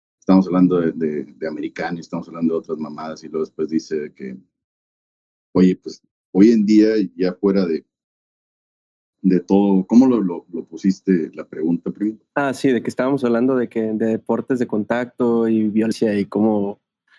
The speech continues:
Speaker 2: a, a comparación de, de tiempos primitivos, ¿no? Como los animales que cuando distinguíamos quién era el alfa por medio de que quién, eh, lideraba la, la manada, eh,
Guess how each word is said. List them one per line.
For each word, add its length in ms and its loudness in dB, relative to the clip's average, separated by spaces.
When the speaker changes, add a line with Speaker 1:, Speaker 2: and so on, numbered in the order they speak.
Speaker 2:
a, 260 -2
a 60 -2
comparación 680 0
de, 580 0
de 120 -4
tiempos 400 2
primitivos, 680 2
¿no? 280 -6
Como 220 -2
los 140 -4
animales 460 2
que 140 -20
cuando 480 -12
distinguíamos 760 2
quién 220 0
era 140 0
el 100 -2
alfa 320 -2
por 140 -6
medio 320 2
de 100 -4
que 160 -6
quién, 460 2
eh, 360 -4
lideraba 320 2
la, 200 -2
la 120 -6
manada, 640 0
eh, 460 -4